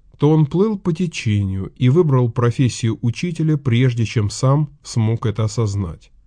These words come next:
Взяв в руки тетрадь для входящей информации, лежавшую в учительской, он заметил там запись от руки.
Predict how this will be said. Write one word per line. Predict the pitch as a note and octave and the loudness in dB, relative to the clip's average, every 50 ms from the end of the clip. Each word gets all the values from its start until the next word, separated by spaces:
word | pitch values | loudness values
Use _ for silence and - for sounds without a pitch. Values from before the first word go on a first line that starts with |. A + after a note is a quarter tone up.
| _ _ _ _ _ - - - - - _ _ - | _ _ _ _ _ -20 -20 -20 -20 -20 _ _ -8
Взяв | - G2 G#2 G2+ B2 F3+ G#3 F#3+ - - | -6 -2 0 0 2 2 0 0 0 0
в | B2+ | 2
руки | C3+ C3+ A#2+ - G#2 G2 | 2 2 2 0 -4 -4
тетрадь | - G2+ F2+ - G#2 B2 C3+ B2 | -4 -6 -6 -2 0 0 0 0
для | A2 G#2 G#2+ | 0 -2 -2
входящей | - - - A2+ A2 A2 A#2+ A#2 A2 - - - G2+ | -2 -2 -2 -2 0 0 0 0 0 -2 -4 -6 -6
информации, | F#2+ - - G#2+ G#2+ A2 A#2+ C#3 D3 C#3+ - - C#3+ C3+ | -6 -4 -4 -4 -2 0 0 0 0 -2 -2 0 2 2
лежавшую | C3 B2+ C3 B2 A2 B2 C3 B2+ B2 - - B2+ B2+ | 4 4 4 4 4 4 4 2 2 0 0 0 2
в | B2+ | 2
учительской, | B2+ A#2+ - C3 B2 A#2+ - A#2 A2+ - - - - A#2 A2+ A2 - - _ _ _ _ _ _ _ _ _ | 0 0 0 0 -2 0 -2 -4 -6 -6 -8 -6 -4 -4 -4 -4 -6 -10 _ _ _ _ _ _ _ _ _
он | E3+ F#3+ F#3+ | 2 2 4
заметил | D3+ D#3 C3+ C3+ C#3+ D#3 D3+ - F3 E3 | 6 6 6 8 6 6 4 2 0 0
там | D#3+ - E3 D#3+ D#3 B2+ | 0 0 2 2 2 4
запись | A2+ A#2 A#2+ B2 C3 D3 C#3 - D3 | 4 4 4 4 2 0 -2 -2 -2
от | C#3+ C#3 | -2 0
руки. | D3 D3 C#3+ C#3 C#3+ - G2 F#2 F2+ F#2+ G2+ | 0 -2 -2 -4 -6 -8 -10 -8 -8 -10 -14